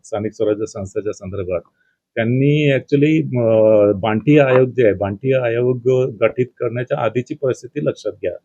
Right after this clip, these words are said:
त्यानुसार त्यांनी, अ, आदेश दिलेला आहे आणि जे काही ओबीसी आरक्षणासंदर्भातचा मुद्दा आहे त्या अनुषंगाने आम्ही, अ, डिसाईड करतोय. अ, actually त्याच्यामुळे basically काम काही वाढलेलं नाही आहे आणि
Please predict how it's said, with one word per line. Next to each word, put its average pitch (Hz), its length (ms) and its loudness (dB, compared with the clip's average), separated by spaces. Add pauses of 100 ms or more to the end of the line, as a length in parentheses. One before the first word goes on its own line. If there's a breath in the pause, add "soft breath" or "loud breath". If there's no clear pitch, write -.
(360)
त्यानुसार 135 440 2
त्यांनी, 135 500 -2
अ, 120 40 0
आदेश 104 500 0
दिलेला 87 360 -6
आहे 92 80 -10
आणि 120 180 -16
जे 120 180 -6
काही 127 200 -6
ओबीसी 120 320 -4
आरक्षणासंदर्भातचा 120 920 -8
मुद्दा 120 280 -6
आहे 104 120 -2 (600)
त्या 131 140 2
अनुषंगाने 127 500 -2
आम्ही, 127 240 -4
अ, 107 600 -4
डिसाईड 101 240 0 (100)
करतोय. - 260 -12 (1600)
अ, 101 580 2 (500)
actually 147 560 4
त्याच्यामुळे 147 640 4
basically 147 680 4
काम 139 220 0
काही 147 180 4
वाढलेलं 135 420 4
नाही 127 220 2
आहे 104 120 2 (760)
आणि 127 440 4